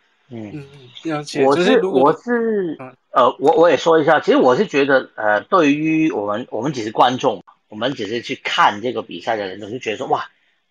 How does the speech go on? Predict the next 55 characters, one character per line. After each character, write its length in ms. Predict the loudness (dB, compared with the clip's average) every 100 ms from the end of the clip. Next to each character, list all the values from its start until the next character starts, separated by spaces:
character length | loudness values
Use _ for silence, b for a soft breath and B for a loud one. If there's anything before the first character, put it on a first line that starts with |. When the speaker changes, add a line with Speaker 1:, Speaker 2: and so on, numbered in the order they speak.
| _
Speaker 1:
破 180 | 0 2
纪 180 | 0 2
录 220 | 4 4
还 140 | 4
蛮 220 | 2 0 2
棒 260 | 0 0 -6
的， 80 | -10
而 140 | -6
且 120 | -6
看 200 | -6 -12
到 100 | -10
那 120 | -10
选 240 | -8 -10 -10
手 140 | -12
自 180 | -12 -14
己 100 | -12
看 260 | -6 -4 0
到 180 | 0 0
那 80 |
个 80 | -6
成 200 | -10 -10
绩 100 | -8
都 220 | -6 -6 -8 _
那 160 | -10 -8
种 220 | -8 -14 -12
一 100 | -8
副 160 | -6
不 120 | -6
可 220 | -6 -6 -8
置 180 | -8
信 240 | -8 -6 -2
啊， 160 | -2
或 140 | 0 -2
者 60 | 0
在 100 | -4
场 240 | -4 -8
上 140 | -8
非 100 | -4
常 160 | -4 -4
开 220 | -4 -6
心， 160 | -6 -8
在 100 | -8
庆 240 | -8 -14
祝 180 | -8 -8
的 60 | -6
那 120 | -6
种 140 | -6
感 240 | -6 -8 -8
觉， 100 | -10
Speaker 2:
嗯， 20 |
嗯， 20 |
了 140 | -12
解。 260 | -12 -16 -2
Speaker 1:
非 140 | 0
常， 220 | 2 2